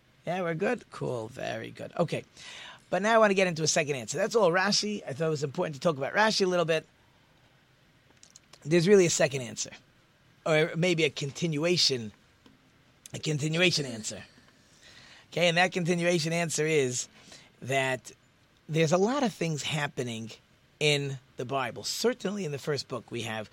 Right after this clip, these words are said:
the world created, we have, uh, Adam and Eve,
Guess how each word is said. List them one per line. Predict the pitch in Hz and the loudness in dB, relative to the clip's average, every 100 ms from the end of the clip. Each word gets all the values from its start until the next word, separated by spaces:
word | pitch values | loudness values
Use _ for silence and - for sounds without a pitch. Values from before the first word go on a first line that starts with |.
| - - - | -20 -20 -6
the | 131 | 0
world | 202 185 | 2 2
created, | - 180 165 151 139 127 - - _ | 2 2 2 2 0 -4 -14 -20 _
we | 123 | -4
have, | 123 123 123 120 | -4 -4 -4 -6
uh, | 113 113 - | -6 -8 -8
Adam | 110 113 160 | -8 -4 0
and | |
Eve, | 214 208 180 160 | 2 4 4 2